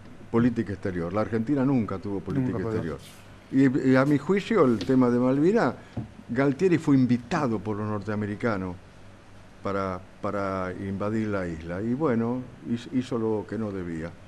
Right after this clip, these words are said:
Speaker 1: ¿no es cierto? Este, este es el problema. Pero nunca i-, Inglaterra recibió tanto castigo en tan poco tiempo. Y es importante el tema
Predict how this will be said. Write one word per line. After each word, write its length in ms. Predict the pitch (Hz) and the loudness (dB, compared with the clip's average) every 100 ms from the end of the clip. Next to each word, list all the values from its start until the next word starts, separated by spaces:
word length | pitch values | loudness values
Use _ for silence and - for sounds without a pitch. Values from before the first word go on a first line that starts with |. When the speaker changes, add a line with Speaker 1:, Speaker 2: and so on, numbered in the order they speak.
| - - - - | -20 -20 -20 -10
Speaker 1:
¿no 60 | 87 | -8
es 80 | |
cierto? 340 | 95 107 95 80 - | -4 -6 -6 -10 -8
Este, 260 | 117 120 123 | -6 -4 -2
este 240 | 117 123 107 | -4 -4 -4
es 120 | - | -6
el 80 | 98 | -8
problema. 440 | 90 87 80 76 76 - - - - - - - | -6 -4 -6 -8 -12 -14 -18 -20 -18 -16 -16 -2
Pero 180 | 117 120 | 4 8
nunca 640 | 143 175 175 156 135 104 - - - | 8 6 4 2 2 0 -8 -14 -6
i-, 160 | 120 113 101 - - 104 98 98 | -4 -4 -6 -10 -8 -6 -6 -6
Inglaterra 500 | 95 107 104 143 127 | -4 -4 -2 -2 0
recibió 560 | 107 101 - 110 131 131 - - - | 0 -2 -2 0 0 -2 -10 -18 0
tanto 560 | 170 170 135 - 107 - - - - - | 2 2 0 -2 -6 -8 -16 -20 -18 -14
castigo 560 | - 117 - 147 156 151 147 - - | -8 -8 0 2 2 0 -4 -12 -8
en 160 | 101 | -6
tan 260 | 98 131 127 | -4 0 0
poco 320 | 120 120 107 | 0 -2 -2
tiempo. 420 | 90 98 76 80 - - - - - - | -6 -6 -6 -8 -10 -12 -10 6 10 12
Y 60 | 156 | 10
es 120 | 147 | 8
importante 760 | 147 131 131 127 175 120 110 98 - - - - - - | 2 4 0 4 4 6 4 -2 -6 -16 -20 -20 -20 -6
el 140 | 104 | -4
tema 600 | 104 117 117 110 101 95 | 2 2 4 0 -4 -8